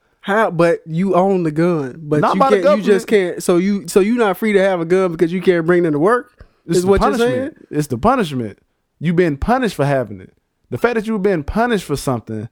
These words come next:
Speaker 2: takes away the person's rights. That's what I'm
Speaker 1: It
Speaker 2: saying.
Speaker 1: doesn't. Because
Speaker 2: It
Speaker 1: they
Speaker 2: does.
Speaker 1: let you buy the gun.
Speaker 2: Yeah, the government let you buy the gun, but not the establishment, which is like, well,
Speaker 1: Which
Speaker 2: you
Speaker 1: is fine.
Speaker 2: Yeah, well, that's what I'm s-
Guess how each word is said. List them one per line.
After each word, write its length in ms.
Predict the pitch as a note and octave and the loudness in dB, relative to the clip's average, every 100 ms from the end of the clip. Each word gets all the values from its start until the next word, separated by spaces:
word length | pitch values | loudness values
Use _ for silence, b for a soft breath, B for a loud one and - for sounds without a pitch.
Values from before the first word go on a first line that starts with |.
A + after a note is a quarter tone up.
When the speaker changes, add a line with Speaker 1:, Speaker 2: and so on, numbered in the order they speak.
| _ _ _ _ _ _ _ _ _ | _ _ _ _ _ _ _ _ _
Speaker 2:
takes 220 | G#3+ F3+ | 0 2
away 160 | E3+ F3 | 0 0
the 60 | D#3 | 0
person's 440 | F3 D#3 C#3 A#2 | -2 -2 -4 -2
rights. 480 | D#3 F3 G2+ - - _ _ _ | 0 0 -2 -12 -20 _ _ _
That's 100 | - F3 | -4 0
what 60 | |
I'm 40 | D4 | 0
Speaker 1:
It 60 | |
Speaker 2:
saying. 140 | A#3+ F4 | 0 0
Speaker 1:
doesn't. 540 | F#4+ F#4 F#3 C3+ - _ - | 2 0 -2 -4 -8 _ -4
Because 280 | G#3+ B3+ A3 | 2 2 4
Speaker 2:
It 20 | |
Speaker 1:
they 120 | B3+ | 2
Speaker 2:
does. 100 | A#3 | 4
Speaker 1:
let 200 | C#4 B3 | 2 2
you 140 | B3+ | -2
buy 240 | A3 A3+ G#3+ | 2 2 2
the 80 | G3 | 0
gun. 520 | F#3+ C4 B3 D#3+ C3+ | 0 0 0 -2 -4
Speaker 2:
Yeah, 160 | - B3+ | 2 2
the 140 | F3 | 2
government 380 | C3 A#3 D4 A3 | 2 2 2 0
let 160 | E3+ E3 | 0 -2
you 60 | D#3+ | 2
buy 140 | D#3 | 2
the 40 | C#3+ | 2
gun, 220 | D#3 D3+ | 0 0
but 100 | C3+ | 0
not 220 | C#3+ F3 C#3+ | 0 0 0
the 100 | C3 | -2
establishment, 680 | A2+ A3 B3 D3 C#3+ A#2+ C#3 | 0 -2 -2 -2 -4 -4 -2
which 180 | D3+ | -2
is 240 | D#3 C#3 B2+ | 0 -2 0
like, 240 | D3 C#3 | 0 0
well, 280 | B2+ D3+ E3+ | 0 0 2
Speaker 1:
Which 180 | G4+ D#4+ | 0 0
Speaker 2:
you 80 | E4+ | -2
Speaker 1:
is 100 | E4 | 0
fine. 600 | - A4 A#4+ G#4+ D3+ C3 - | 0 2 2 0 -2 -6 0
Speaker 2:
Yeah, 80 | A#3 | 2
well, 80 | G3+ | 2
that's 120 | A3 | 0
what 140 | A3 | -2
I'm 60 | |
s- 40 | F#3+ | -4